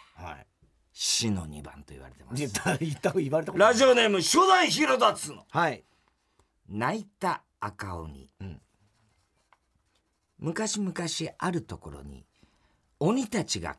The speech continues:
Speaker 1: 結成したユニット、シティボ・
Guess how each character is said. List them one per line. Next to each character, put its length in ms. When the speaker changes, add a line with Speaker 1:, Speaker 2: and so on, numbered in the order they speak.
Speaker 1:
結 240
成 320
し 160
た 180
ユ 200
ニ 140
ッ 40
ト、 160
シ 320
テ 120
ィ 260
ボ・ 340